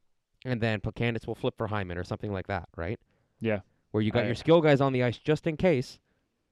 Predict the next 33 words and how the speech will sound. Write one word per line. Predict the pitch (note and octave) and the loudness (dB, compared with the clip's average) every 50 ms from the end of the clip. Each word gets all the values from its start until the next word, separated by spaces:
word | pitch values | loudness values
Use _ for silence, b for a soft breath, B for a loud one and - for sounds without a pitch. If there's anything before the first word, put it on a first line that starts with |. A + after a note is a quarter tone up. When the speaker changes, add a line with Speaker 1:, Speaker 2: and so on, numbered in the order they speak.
| _ _ _ _ - | _ _ _ _ -8
Speaker 1:
and | G2+ A2 | -6 -4
Plekanec | - A#2+ - - B2+ B2 B2 A#2+ - | -4 -4 -2 -2 -2 0 -2 -2 -2
is | B2+ A2+ | 0 0
there | A#2 A2+ | 0 0
to | G#2+ | 2
take | - A#2 - | 0 0 -2
the | A2+ - | -2 -2
face | - G#2+ G#2+ - - | 0 0 0 0 -2
off | F#2+ F#2 - G2 | -4 -4 -4 -6
and | F#2+ - | -8 -4
swaps | - A2 G2+ F#2 - - | -2 -2 -2 0 -2 -4
in | G#2+ G2 | -4 -4
and | F#2+ F#2 | -4 -4
out | F2 - | -6 -8
with | F#2+ F2+ - | -8 -8 -8
people, | G2+ F2+ - D#2+ D#2 | -8 -8 -6 -6 -4
right? | D#2+ E2+ A2 B2+ _ - b b b b b b - | -2 -2 -4 -4 _ -12 b b b b b b -2
That | A2+ A2 | 0 0
is | G2 A2 | 0 0
literally, | G#2+ A2 C3 C3 C#3+ C#3+ C3+ C#3 B2+ B2+ | 2 4 6 8 8 8 6 6 4 2
I | A#2 | 0
think, | - B2+ B2 | 0 -2 -4
the | - G#2 G#2+ | -4 -2 -2
only | A#2 B2 B2 A#2+ | 0 0 0 2
reason | A#2+ B2 A#2+ A2 A2 G#2+ | 2 2 2 2 0 -2
he's | G#2+ A2 G#2 | -2 -2 -2
in | A2 G#2 | -2 -2
the | G2 G2 | -2 -2
lineup, | G2 G2+ A#2 C3 D3 - | -4 -2 -2 -4 -4 -6
projected | - G#2 G2+ A#2 A#2 A#2 - B2+ A#2 | -8 -6 -2 -2 -2 -2 -2 -2 -2
in | B2+ A#2+ | -2 -2
the | A#2+ | -4
lineup. | A#2 A#2+ A#2+ A#2+ C#3 D3 | -2 -2 -2 0 -2 -2